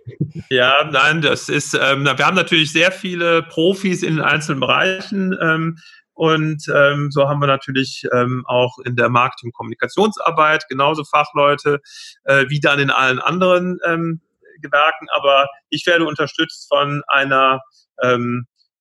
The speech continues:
Speaker 2: persönlichen Assistentin oder auch, ähm, Sekretärin, wie das früher hieß, und dann von einem Fachassistenten. Und die beiden, die würden sich vielleicht manchmal wünschen, dass wir eine ganze Entourage hätten,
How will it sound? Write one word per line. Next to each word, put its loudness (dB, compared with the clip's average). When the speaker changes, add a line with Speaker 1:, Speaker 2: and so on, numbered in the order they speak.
Speaker 2:
persönlichen 0
Assistentin 0
oder 0
auch, 0
ähm, -4
Sekretärin, -2
wie -2
das 2
früher 0
hieß, -2
und -2
dann 2
von -4
einem -2
Fachassistenten. -2
Und -4
die -4
beiden, 0
die -4
würden 2
sich -4
vielleicht -2
manchmal 0
wünschen, 2
dass 0
wir -2
eine 0
ganze 0
Entourage -2
hätten, -2